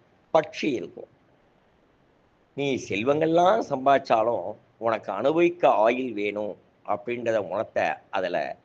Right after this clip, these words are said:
ஆந்தை இருக்கும். அந்த ஆந்தை உருவம், நீங்க சில பேர் வீட்டுக்கு ஆந்தை வந்தா அப்படிங்க, வீட்டுக்கு ஆந்தை வந்தா இப்படிங்க, அப்படி அதெல்லாம் கிடையாது.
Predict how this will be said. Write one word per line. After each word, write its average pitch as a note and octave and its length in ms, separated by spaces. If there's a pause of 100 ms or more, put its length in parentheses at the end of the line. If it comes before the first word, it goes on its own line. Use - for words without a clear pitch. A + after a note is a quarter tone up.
(520)
ஆந்தை C3+ 500
இருக்கும். D#2+ 380 (2500)
அந்த G2+ 280 (380)
ஆந்தை E3+ 420 (120)
உருவம், A2+ 420 (640)
நீங்க G#2 280
சில G2+ 180
பேர் A2+ 180
வீட்டுக்கு C#3 260
ஆந்தை B2+ 240
வந்தா A#2+ 240
அப்படிங்க, A#2+ 420
வீட்டுக்கு B2 340
ஆந்தை B2 280
வந்தா A#2+ 200
இப்படிங்க, A#2 460
அப்படி A2+ 300 (100)
அதெல்லாம் F#2+ 420
கிடையாது. E2 240